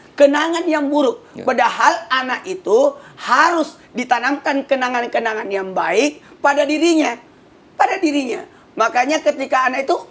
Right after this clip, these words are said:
Speaker 1: eh, aku lebih enak kalau aku menasihati anakku dengan menyebut nama mamanya.
Speaker 2: Hmm.
Speaker 1: Mama itu tidak suka kalau makan di tempat tidur.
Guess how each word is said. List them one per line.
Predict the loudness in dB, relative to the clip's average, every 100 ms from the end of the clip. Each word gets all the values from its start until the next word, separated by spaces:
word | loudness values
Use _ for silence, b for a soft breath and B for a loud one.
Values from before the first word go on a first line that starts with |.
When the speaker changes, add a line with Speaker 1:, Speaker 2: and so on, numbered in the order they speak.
| -6
Speaker 1:
eh, | 0 0 0 -4 -8 B B B
aku | -2 2 2
lebih | 2 0 2 2
enak | 0 -2 -8 -20 -10
kalau | -2 0 0
aku | 2 0 0 0 -2 -2 -8 B -8
menasihati | -2 0 0 0 0 0
anakku | -2 -2 -6 -4 -2 -2 -8 B
dengan | 0 2 2
menyebut | -2 -4 -2 -2 -2
nama | 0 2 2
mamanya. | 2 2 0 -4
Speaker 2:
Hmm. | -6 -10 -10 -12 -16 -20 -20 -20 -20 -20 -8
Speaker 1:
Mama | -2 0 0
itu | -2 -6
tidak | -8 -4 -4
suka | -2 -4 -2 -2
kalau | -2 -4
makan | -4 -4 -4
di |
tempat | -8 -10 -10
tidur. | -10 -8 -6